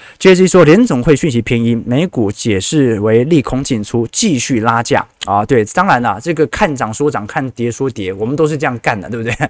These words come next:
<laughs> 但是真正投资不能这样干啊，真正投资哦，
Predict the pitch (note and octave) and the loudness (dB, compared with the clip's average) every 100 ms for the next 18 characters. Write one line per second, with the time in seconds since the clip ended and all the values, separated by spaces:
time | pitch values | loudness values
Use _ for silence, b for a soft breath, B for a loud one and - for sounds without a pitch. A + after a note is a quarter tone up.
0 | - B3 C#4 D#3 D3+ D#3 D3+ C3 A2 G#2+ | -4 -6 -8 -4 -2 0 -2 -4 -6 -6
1 | A2+ G#2+ G2+ F2+ A2+ F2+ G2 D3+ D3+ A2 | -4 -6 -6 -4 -4 -4 -6 -6 -6 -6
2 | A2 - A2 | -6 -4 -6